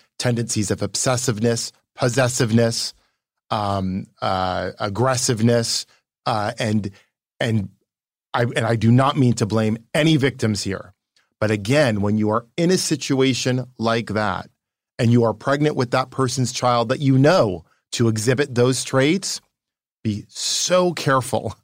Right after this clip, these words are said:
in how you engage with them and be so careful to protect yourself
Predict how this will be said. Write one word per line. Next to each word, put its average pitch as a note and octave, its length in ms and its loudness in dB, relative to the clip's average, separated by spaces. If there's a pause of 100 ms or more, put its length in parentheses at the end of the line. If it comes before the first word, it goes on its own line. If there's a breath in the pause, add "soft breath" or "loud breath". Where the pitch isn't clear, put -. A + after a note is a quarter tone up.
(520)
in B2 160 0
how A#2+ 400 2
you G#2+ 380 2
engage G#2+ 500 0
with G2 300 -4
them C3 580 0 (600)
and B2 200 2
be A2+ 140 2
so D3 500 2
careful A2 640 -2 (280 soft breath)
to - 160 0
protect - 560 -4
yourself A2 560 0